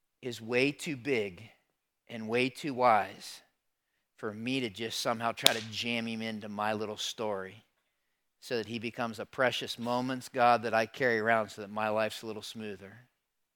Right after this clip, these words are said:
But a God that big and that wise says, "I want to invite you into this big story."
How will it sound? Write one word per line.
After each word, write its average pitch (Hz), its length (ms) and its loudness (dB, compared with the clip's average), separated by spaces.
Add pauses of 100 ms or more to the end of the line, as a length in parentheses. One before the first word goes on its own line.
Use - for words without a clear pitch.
(1120)
But 107 120 -6
a 113 40 -4
God 131 360 8
that 143 320 8
big 151 280 4
and 120 160 -4
that 127 240 4
wise 135 420 6
says, 123 300 -2
"I 131 220 4
want 139 180 -2
to 120 100 -8
invite 123 540 2
you 139 260 0 (600)
into 135 320 -4
this 113 240 -4
big 123 320 -2
story." 101 680 0